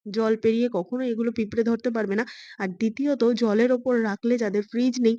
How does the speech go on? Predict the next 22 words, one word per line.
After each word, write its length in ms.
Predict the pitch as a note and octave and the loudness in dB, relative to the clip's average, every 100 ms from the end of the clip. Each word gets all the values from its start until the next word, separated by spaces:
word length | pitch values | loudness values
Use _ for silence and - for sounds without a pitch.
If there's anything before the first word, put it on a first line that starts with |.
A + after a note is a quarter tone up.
| - - - | -2 -10 0
বা 120 | A#3 | 0
অনেকটা 360 | A3+ B3+ C#4 | 2 -2 -2
সময় 280 | C4+ A#3+ A#3 | -2 0 0
পর্যন্ত 400 | A3+ A3 A#3 A3+ | 0 -2 0 0
লোডশেডিং, 540 | A3 G3 G3+ B3+ G#3+ A3 | 0 0 0 -2 -2 -2
তাদের 280 | G3 G3+ | 0 0
কিন্তু 360 | A3 B3 A#3 D4+ | 0 -2 -2 -2
অনেকটাই 520 | - G#3+ G#3 G3+ B3+ | -2 -2 -2 0 -2
সুবিধা 340 | C4 B3 B3+ C4 | 0 -2 -2 0
হবে। 180 | A#3 | 0
জলের 340 | G#3+ G#3 G#3+ A3+ - | 0 2 2 0 -2
ওপর 300 | A3+ C4+ C#4+ | -4 0 0
এইভাবে 380 | A#3 A3 G#3 A3 | 0 -2 -2 -2
আমরা 240 | G#3 B3 - - - A#3 | 0 -4 -4 -16 -2 2
যদি 160 | A3 | 2
খাবারগুলোকে 720 | - G#3+ G3 G3+ A3 A3+ B3+ | 0 -2 2 6 6 4 0
রাখি, 340 | G#3+ G3 - A#3+ | 0 -2 -4 -4
তাহলে 340 | F#3 G3+ G#3+ | -2 -2 -2
কিন্তু 240 | A#3 A#3 | -2 -2
নষ্টও 440 | A#3 F3 - C4+ C4+ | -2 -2 -4 -2 -2
হবে 240 | C4+ D4 | -2 0
না, 100 | D4 | 0